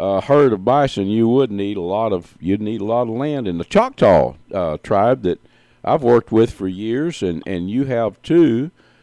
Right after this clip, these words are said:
uh, been involved with them. They're, they, they have got a,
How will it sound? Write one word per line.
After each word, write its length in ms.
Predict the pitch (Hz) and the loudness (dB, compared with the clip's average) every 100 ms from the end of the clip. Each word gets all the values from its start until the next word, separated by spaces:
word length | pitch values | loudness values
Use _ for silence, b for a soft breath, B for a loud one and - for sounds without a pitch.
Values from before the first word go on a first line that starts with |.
| b _ | b _
uh, 500 | 110 110 101 90 85 78 - | -6 -4 -4 -4 -8 -12 -10
been 200 | 101 110 | -6 -4
involved 440 | 98 90 107 101 95 | -2 2 2 2 2
with 200 | 110 131 | 0 0
them. 360 | 131 104 73 | -4 -4 -2
They're, 280 | 107 123 78 | 0 0 -2
they, 600 | 85 92 104 165 233 180 | -10 -8 -2 -2 -2 -6
they 300 | - 104 165 | -6 -2 -2
have 240 | 233 254 - | -4 -8 -4
got 280 | 143 131 | -4 -4
a, 260 | 90 78 | -6 -8